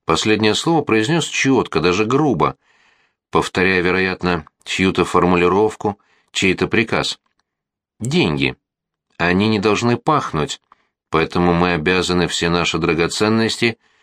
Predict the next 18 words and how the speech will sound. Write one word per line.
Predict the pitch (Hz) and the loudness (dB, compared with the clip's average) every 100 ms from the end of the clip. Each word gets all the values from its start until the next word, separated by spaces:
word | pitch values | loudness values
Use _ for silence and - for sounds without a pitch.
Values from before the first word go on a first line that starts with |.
| _ _ | _ _
обезличивать. | 160 170 147 82 82 - 78 76 - _ _ _ _ | -2 0 0 0 -2 0 -2 -2 -6 _ _ _ _
Камушки | - 185 185 87 - | -4 0 0 -2 0
отдельно, | 80 85 78 90 139 143 127 - _ _ _ _ - | 0 0 -2 0 0 0 -4 -10 _ _ _ _ -2
по | 87 | 0
их | 87 | 0
характеристикам, | - 90 - 117 90 - 80 85 73 - _ _ _ _ - | 0 -2 0 0 0 0 -2 -2 -4 -8 _ _ _ _ -2
а | 87 87 82 | 0 0 0
золото, | 87 165 139 82 | 0 0 0 -2
серебро — | 73 85 85 90 131 143 _ _ _ _ | -2 0 0 2 0 -2 _ _ _ _
на | 107 170 | -2 0
переплавку. | 175 156 92 85 82 - 80 - _ _ _ _ _ - | 2 2 2 2 0 -2 -4 -4 _ _ _ _ _ -2
У | 87 | 2
республики | 92 - 131 113 110 107 | 2 0 -2 0 0 2
нет | 113 160 156 | 2 0 0
торговли | 98 87 92 85 85 | -2 2 2 2 0
со | - 85 | 0 -2
всем | - 95 | 0 0
миром, | 95 92 82 71 | 2 2 0 -4